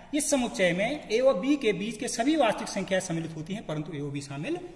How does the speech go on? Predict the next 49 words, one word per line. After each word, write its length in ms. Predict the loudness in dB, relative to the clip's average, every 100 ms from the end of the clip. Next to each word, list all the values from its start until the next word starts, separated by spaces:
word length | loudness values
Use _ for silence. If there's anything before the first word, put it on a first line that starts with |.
| -14 -4
नहीं 140 | -2 0
होती 160 | -2
है। 80 | -4
चित्र 200 | -4 -2
मैंने 180 | 0 0
यहां 120 | 0
पर 60 | 0
बना 160 | 0
रखा 140 | 2 0
है, 40 |
मान 160 | 2 2
लो 100 | 4
वास्तविक 340 | 6 6 4 0
संख्या 260 | 4 6
रेखा 200 | 6 6
है, 240 | 4 2 -2 -8 -16 -16 2
यहां 200 | 4 6
पर 140 | 6
मान 160 | 6 6
लीजिए 160 | 4 0
बिंदु 260 | 0 0
ए 160 | 0 0
है, 240 | 0 0
मान 160 | 0 0
लीजिए, 260 | -2 -2
मान 200 | 0 2
लो 60 | 2
यहाँ 120 | 0
पर 80 | 0
वन 180 | 2 2
है 220 | 2 0
और 80 | -4
बी 180 | -4 -8
के 100 | -8
स्थान 180 | -6 -6
पर 140 | -6
जैसे 260 | -6 -6 -8
सिक्स 220 | -10 -8
ले 120 | -6
लीजिए 180 | -4 -2
आप, 340 | -2 -4 -10 -6
ए 80 | 2
का 120 | 2
मान 200 | 2 2
वन 160 | 0 0
है, 120 | -2
बी 80 | -2
का 160 | 0
मान 300 | 0 -2 -6